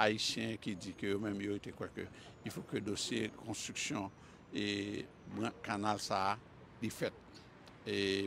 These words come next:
pandan ke Dominiken yo menm, bò de Pari a fè lòt tranzaksyon, anpeche dlo a vini, ouvran yon se lòt ka-, lòt, lòt kanal pou anpeche ke Ayiti pa jwenn nan dlo. Vwala.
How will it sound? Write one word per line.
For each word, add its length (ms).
pandan 180
ke 140
Dominiken 480
yo 120
menm, 280
bò 220
de 120
Pari 360
a 80
fè 120
lòt 200
tranzaksyon, 560
anpeche 360
dlo 160
a 80
vini, 680
ouvran 380
yon 100
se 200
lòt 280
ka-, 240
lòt, 240
lòt 200
kanal 420
pou 160
anpeche 320
ke 120
Ayiti 280
pa 180
jwenn 280
nan 240
dlo. 160
Vwala. 180